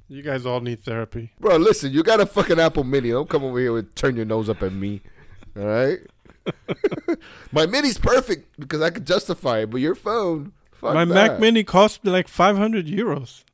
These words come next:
Speaker 2: Yeah, that is pretty, that is pretty awesome.
Speaker 1: Your phone costs thirteen hundred dollars and two Chinese lives.
Speaker 2: Nah, don't do me like that. <laughs>
Speaker 1: Can I get back to that image that I sent you? Because what I wanted to get at eventually, <laughs> been sidetracking like a motherfucker.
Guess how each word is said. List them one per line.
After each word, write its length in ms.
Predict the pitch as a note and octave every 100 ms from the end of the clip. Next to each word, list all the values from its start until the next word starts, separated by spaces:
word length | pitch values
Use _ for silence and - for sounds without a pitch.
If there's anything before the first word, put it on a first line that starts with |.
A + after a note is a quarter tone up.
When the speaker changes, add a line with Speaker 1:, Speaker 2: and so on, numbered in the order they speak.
| -
Speaker 2:
Yeah, 280 | D2 C#2 D2+
that 120 | D2+
is 140 | D#2
pretty, 320 | - D#2 C#2+ C2+
that 160 | D2
is 160 | D#2+ C#2+
pretty 260 | - C2+
awesome. 300 | C2 C2 - -
Speaker 1:
Your 120 | D#3+
phone 260 | - G3+ G#3
costs 380 | G3+ F#3+ - - _
thirteen 760 | - - G3 G#3 - - G3 F#3+
hundred 460 | D#3 E3 D#3+ D#3+
dollars 440 | C#3 A#2+ B2 C3 B2+
and 280 | D3 C3+
two 160 | - E3+
Chinese 440 | - C#3+ C3+ C#3 C#3+
lives. 420 | B2 C#3+ - - _
Speaker 2:
Nah, 500 | C3 C3+ C3 B2 A#2
don't 180 | A#2 - C3
do 60 | C#4+
me 100 | B2+
like 220 | - F#3
that. 340 | - G2+ - - _
<laughs> 120 | -
Speaker 1:
Can 160 | C#3+
I 80 | D#3+
get 160 | G#3+ G3
back 200 | F3+ F#3
to 80 | F#3
that 200 | F3 D3 -
image 320 | C#3+ F3+ F3+
that 120 | F3+
I 60 | F3
sent 300 | - F3 -
you? 80 | F#3
Because 280 | C3+ C#3+
what 100 | C3+ C3+
I 40 |
wanted 320 | B2+ E3 F#3+
to 80 | C#3+
get 260 | B2+ C3 B2+
at 220 | A#2+ - _ -
eventually, 640 | B2+ B2+ C#3+ C3 A2+ A2+ - - - -
<laughs> 1160 | - - - _ _ _ _ _ _ _ _
been 160 | B2+ A2+
sidetracking 680 | - C3 B2+ B2 C3 B2 A#2+
like 160 | A2+
a 40 | A2+
motherfucker. 580 | A2+ B2 B2+ A2+ C#3